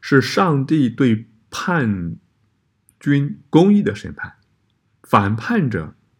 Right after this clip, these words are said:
他们不是单单反叛大卫，他们是夺取上帝对大卫的约，破坏了上帝救赎历华-，历史的，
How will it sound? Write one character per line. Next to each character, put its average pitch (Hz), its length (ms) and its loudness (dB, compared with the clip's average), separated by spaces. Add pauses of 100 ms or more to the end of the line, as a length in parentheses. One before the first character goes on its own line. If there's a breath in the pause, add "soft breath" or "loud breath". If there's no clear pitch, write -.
(420)
他 - 160 -4
们 117 240 0
不 113 140 -2
是 110 160 -6
单 113 280 -2
单 123 140 -4
反 80 260 -10
叛 104 160 -8
大 92 160 -12
卫， 85 200 -12 (920 soft breath)
他 156 240 -2
们 214 180 4
是 151 140 -6
夺 117 380 6
取 87 560 -8 (600 soft breath)
上 127 420 0
帝 127 200 2
对 110 280 -2
大 113 240 -6
卫 110 100 -2
的 85 100 -6
约， 90 440 -2 (680)
破 214 280 8
坏 165 300 0
了 120 160 0
上 139 280 -2
帝 120 160 -2
救 139 300 2
赎 110 320 -2
历 143 220 -2
华-， 85 400 -10
历 139 220 -2
史 104 200 -10
的， 85 280 -8